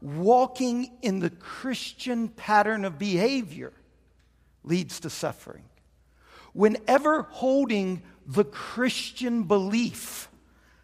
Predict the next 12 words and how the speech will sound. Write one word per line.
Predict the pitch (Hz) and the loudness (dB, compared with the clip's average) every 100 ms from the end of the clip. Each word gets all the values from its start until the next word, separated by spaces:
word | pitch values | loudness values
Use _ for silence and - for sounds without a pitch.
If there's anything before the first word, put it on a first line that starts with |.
| _ | _
whenever | 160 170 - 196 277 277 | -4 -4 0 2 4 2
that | 277 233 - 208 | 6 4 4 -2
leads | 220 214 151 - | -2 -2 -4 -8
to | 170 | -8
rejection | 143 - 123 120 180 214 - - 277 269 262 - _ _ _ _ _ _ - | -4 -4 -6 0 0 0 -12 -6 -6 -6 -10 -16 _ _ _ _ _ _ -4
and | 165 151 | -4 -2
suffering, | - 208 208 - 285 269 277 277 262 - _ _ _ _ _ | -4 2 2 2 -4 -2 -2 -4 -6 -14 _ _ _ _ _
to | 190 | -6
being | 170 190 175 | -2 -2 2
made | 165 151 | 0 -2
fun | - - - 214 254 | -8 -12 2 4 6
of, | 294 302 247 - - | 4 2 -2 -18 -20